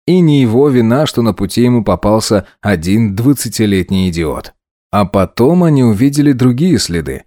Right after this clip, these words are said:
Не такие глубокие, не такие широкие, но все равно очень большие. Точно не собачьи и не похоже, что волчьи. "Волк!"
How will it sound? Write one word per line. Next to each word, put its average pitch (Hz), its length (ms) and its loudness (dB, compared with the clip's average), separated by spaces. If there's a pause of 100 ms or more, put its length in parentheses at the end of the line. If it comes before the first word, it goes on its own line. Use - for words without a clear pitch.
(380)
Не 117 140 0
такие 120 300 0
глубокие, 101 680 0
не 101 100 2
такие 95 360 -4
широкие, 104 680 -2
но 92 200 -2
все 98 240 -4
равно 113 300 0
очень 110 280 -2
большие. 104 600 -4 (380)
Точно 113 360 0
не 110 140 2
собачьи 98 800 -2
и 95 100 0
не 226 120 0
похоже, 101 580 -2
что - 260 -4
волчьи. 117 720 -2 (680)
"Волк!" - 840 -2